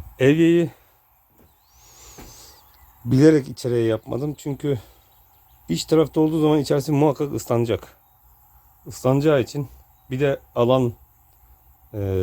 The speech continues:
daralmasın diye. Hem ıslanacağı için. O yüzden dışarıya böyle yaptım. Yani üstü açık, şuraya ufak bir saçak yapsan kapanır aslında da.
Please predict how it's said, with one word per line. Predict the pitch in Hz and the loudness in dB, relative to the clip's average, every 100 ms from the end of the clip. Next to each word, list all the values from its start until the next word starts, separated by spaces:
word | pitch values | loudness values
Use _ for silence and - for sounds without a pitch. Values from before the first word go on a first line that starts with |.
| 95 | 2
daralmasın | 104 110 101 95 - 101 | 4 4 2 -2 -4 -6
diye. | 104 117 - _ _ _ _ _ _ _ - | -4 -4 -8 _ _ _ _ _ _ _ -10
Hem | 185 | -8
ıslanacağı | 123 135 123 123 98 | -4 0 0 2 0
için. | 98 113 - - 101 _ _ _ _ _ _ _ _ | -2 -10 -14 -20 -20 _ _ _ _ _ _ _ _
O | 147 | -2
yüzden | 117 107 123 | 0 0 -2
dışarıya | 113 113 113 110 90 _ _ _ _ _ | -2 -2 0 -2 -6 _ _ _ _ _
böyle | 151 113 104 98 98 - - | -16 -6 -4 -4 -6 -8 -8
yaptım. | 98 - 123 131 131 | -8 -8 -10 -8 -4
Yani | 113 | -2
üstü | - 127 - 139 - | -2 -8 -6 -6 -4
açık, | 135 - 120 | -6 -6 -10
şuraya | - 131 123 | -6 -4 -2
ufak | 117 127 | -4 -8
bir | 120 | -8
saçak | - 135 131 - | -12 -10 -10 -10
yapsan | 110 127 | -8 -8
kapanır | 110 123 131 110 | -6 -6 -4 -6
aslında | 87 - 135 | -6 -8 -6
da. | 101 | -6